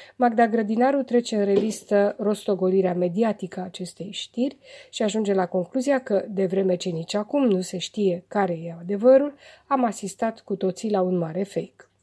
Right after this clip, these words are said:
Ea spune, cu șeful nato la București, avertizat și el să nu se atingă de duș și să verifice apa din care i s-a făcut cafeaua,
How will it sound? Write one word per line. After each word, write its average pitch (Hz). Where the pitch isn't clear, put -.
Ea 202
spune, 262
cu 247
șeful 269
nato 247
la 175
București, 170
avertizat 208
și 254
el 214
să -
nu 214
se 262
atingă 185
de 180
duș 185
și -
să 180
verifice 170
apa 170
din 165
care 165
i 160
s-a 165
făcut 165
cafeaua, 247